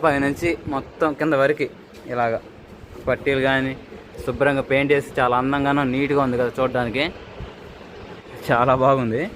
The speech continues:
ఇంకా ఇదండి, ఇంకా ఈరోజు డైలీ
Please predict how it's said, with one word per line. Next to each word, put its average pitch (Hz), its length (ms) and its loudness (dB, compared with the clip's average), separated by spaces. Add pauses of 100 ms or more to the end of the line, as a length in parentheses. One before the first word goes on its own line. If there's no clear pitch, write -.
(2250)
ఇంకా 165 140 6 (100)
ఇదండి, 196 320 4 (180)
ఇంకా 143 180 0 (220)
ఈరోజు 147 320 2 (260)
డైలీ 139 220 2